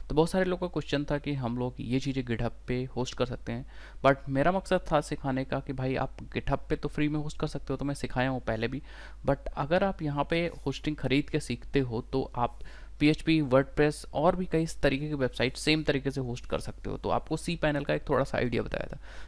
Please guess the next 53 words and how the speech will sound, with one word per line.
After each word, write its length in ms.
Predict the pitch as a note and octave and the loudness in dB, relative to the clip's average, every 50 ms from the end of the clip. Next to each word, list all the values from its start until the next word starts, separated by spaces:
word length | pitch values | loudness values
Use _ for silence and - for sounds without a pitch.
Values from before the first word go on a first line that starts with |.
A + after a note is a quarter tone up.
| - - | 0 4
चलिए 160 | F3 E3+ F#3+ | 4 6 6
अब 80 | G#3 G#3 | 6 6
बात 180 | G3+ G3 F#3+ | 6 4 4
कर 100 | - F#3+ | 4 0
लेते 200 | F3 E3+ - - | -2 -2 -2 -2
हैं 100 | F#3+ F#3+ | -2 -2
कि 60 | - C#3 | -2 -4
इस 180 | - - - | -4 -2 0
वीडियो 180 | C3+ C3 D3+ E3 | 2 4 4 4
में 60 | E3 | 4
हम 100 | D#3+ D#3 | 2 2
लोग 140 | D3+ D3 - | 0 2 2
क्या 100 | C#3 C#3 | 2 2
सीखने 300 | - - C3 B2 A#2 A2+ | 2 0 -4 -4 -2 0
वाले 200 | A2 A2 A2+ B2 | 0 0 0 0
हैं। 100 | C3+ C3+ | -2 -2
तो 120 | - A#2+ | -2 -4
इस 200 | - D3 - - | -4 -4 0 2
वीडियो 180 | D3 D3+ F3+ G3 | 4 4 6 4
में 80 | G#3+ | 4
हम 100 | G3 F#3+ | 2 0
लोग 120 | F#3 F3+ - | 0 -2 -2
सीखने 280 | - C#3 - - C#3 | -2 -2 -2 0 0
वाले 160 | C#3+ C#3 C#3+ D#3 | 2 2 2 0
हैं 60 | D#3+ | 0
मैथ 440 | C#3+ B2 A2+ A2+ A#2 B2 C3 - - | -2 -2 0 4 4 4 4 4 0
ऑब्जेक्ट 420 | - - - - - A#2 A2 - | 0 -2 -2 -2 -2 -4 -4 -4
के 100 | - G#2+ | -4 -4
बारे 200 | A2 G2+ G#2 G#2 | -4 -4 -4 -4
में। 80 | - - - - - - - - - - - - | -4 -2 -4 -4 -4 -6 -8 -6 -6 -6 -6 -4
जी 140 | B2+ C#3+ E3+ | 0 2 4
हाँ 80 | F3+ | 4
फ्रेंड्स, 320 | - - - G#2+ - - - - - - - - | 4 4 2 0 0 -2 -4 -6 -6 -8 -4 0
अभी 160 | - C3+ C#3 | 0 2 4
फिर 160 | - - G3+ | 6 4 6
से 100 | - A3 | 4 2
मैं 100 | G3+ G3 | 2 4
बता 100 | F#3 F3 | 2 2
रहा 80 | E3 E3+ | 0 0
हूँ, 80 | F3 - | -2 -4
इस 140 | - - | -2 0
वीडियो 180 | E3 F#3 G#3 A3 | 4 6 6 6
में 100 | A3+ G#3+ | 6 4
हम 120 | G3 F#3+ | 2 0
लोग 120 | F#3 F3+ - | 0 -2 -2
सीखने 280 | - D3 - - D#3+ | -2 -4 -2 0 2
वाले 160 | D#3 D3 D3+ D#3 | 2 2 2 2
हैं 80 | D#3 | 0
मैथ 480 | D3 B2+ A#2+ A#2 A#2 A#2+ B2+ C3+ - - | -2 -2 -2 -2 0 0 0 0 -2 -2
ऑब्जेक्ट 580 | - - A#2 A#2+ - - - C3 - - - | -2 0 -2 -2 -2 -4 -6 -6 -6 -6 -8
के 140 | - - - | -4 -4 -2
बारे 260 | G#2 A2 G#2+ G#2 - | 0 0 -2 -2 -4
में। 120 | - - | -6 -8